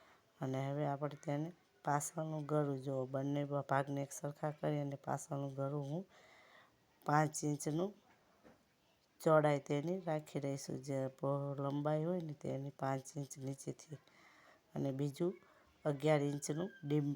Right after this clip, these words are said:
ડીપ નેક છે આપણું આ. તો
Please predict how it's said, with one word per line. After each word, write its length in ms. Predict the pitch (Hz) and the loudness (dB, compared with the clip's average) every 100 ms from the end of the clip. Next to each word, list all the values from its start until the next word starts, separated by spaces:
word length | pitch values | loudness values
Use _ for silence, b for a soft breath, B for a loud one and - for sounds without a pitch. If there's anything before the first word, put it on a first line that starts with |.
| - | -4
ડીપ 300 | - 143 160 156 | -6 -2 -2 0
નેક 260 | 143 143 - | 0 0 -4
છે 180 | - 143 | -4 0
આપણું 420 | 135 131 131 131 | 0 0 -2 -2
આ. 160 | 143 165 - B B B B B _ _ _ _ _ _ _ - B B B B B B - - - - - - - - - - B B B B B _ _ | -2 -6 -12 B B B B B _ _ _ _ _ _ _ -20 B B B B B B -20 -20 -20 -20 -20 -20 -20 -20 -20 -20 B B B B B _ _
તો 60 | 139 | -6